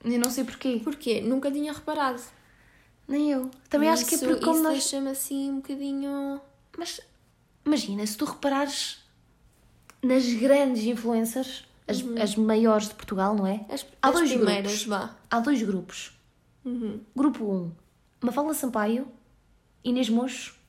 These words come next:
Speaker 1: e Alice. O trio.
Speaker 2: Ah, ok, estás a falar desse tipo de
Speaker 1: Yeah.
Speaker 2: Pensava que estavas a falar, tipo, por ordem de chegada.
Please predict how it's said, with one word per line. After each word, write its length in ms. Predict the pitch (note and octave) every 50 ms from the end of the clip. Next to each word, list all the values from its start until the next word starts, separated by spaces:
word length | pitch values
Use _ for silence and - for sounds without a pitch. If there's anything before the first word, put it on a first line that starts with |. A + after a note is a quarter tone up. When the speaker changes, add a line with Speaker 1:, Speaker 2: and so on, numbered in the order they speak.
| _ _ _ _ -
Speaker 1:
e 140 | B3+ A3+ G#3+
Alice. 440 | F#3 F3+ F3+ F3 - - - - - _ _ _ _ _ _ _ _ _ _ _ _ _ _ _ _ _ _ _ _ _ _ - -
O 80 | - B3
trio. 380 | B3 B3+ G3 G3 F3+ F3+ E3+ E3 - _ _ _ _ _ _ _ _ _ _ _ -
Speaker 2:
Ah, 160 | A#3 B3 B3
ok, 180 | A3+ A#3 A3+
estás 180 | G#3+ G#3+ A3+ G#3+
a 40 | A3+
falar 220 | A3 A#3 A3 G#3+
desse 340 | G#3+ G3+ G#3 G#3 - - A3+
tipo 200 | G#3+ - - -
de 540 | G#3+ G#3 G#3 G#3 G3+ G3+ G#3 G3+ G3+ G3+ G#3 - -
Speaker 1:
Yeah. 380 | B3 A#3 A3+ G#3+ G3+ G3+ G3+ - -
Speaker 2:
Pensava 260 | - A3+ A3+ A#3 A#3
que 40 | A#3
estavas 260 | - A#3 A#3 A#3 A3+
a 20 | A3+
falar, 240 | - A#3 A3 A3 A3
tipo, 180 | - A3 G#3+ - -
por 100 | A3+ G#3+
ordem 260 | G#3+ G#3+ A3 A3 G#3+
de 80 | G#3+
chegada. 560 | G#3+ - - A3 G#3+ G#3 G#3 G3+ G3+ F#3+ G3+